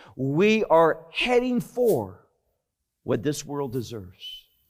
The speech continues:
That is shameful. And God is going to show us how he behaves to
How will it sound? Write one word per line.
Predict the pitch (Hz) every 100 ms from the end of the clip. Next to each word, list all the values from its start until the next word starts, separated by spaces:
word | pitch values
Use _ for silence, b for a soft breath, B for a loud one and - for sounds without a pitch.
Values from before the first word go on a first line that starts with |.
| _ _ _ B B B
That | - 208 226
is | 185 - -
shameful. | - - - 269 294 277 - 117 92 - _ _ _ _ _ B B B
And | 214 208 160
God | 190 220 226
is | 220
going | - 214 208
to | 202 196
show | - 240 220
us | 202 202
how | - - 240 247 247
he | - 254 254 226
behaves | 240 220 208 240 190 175 -
to | - 262 156 98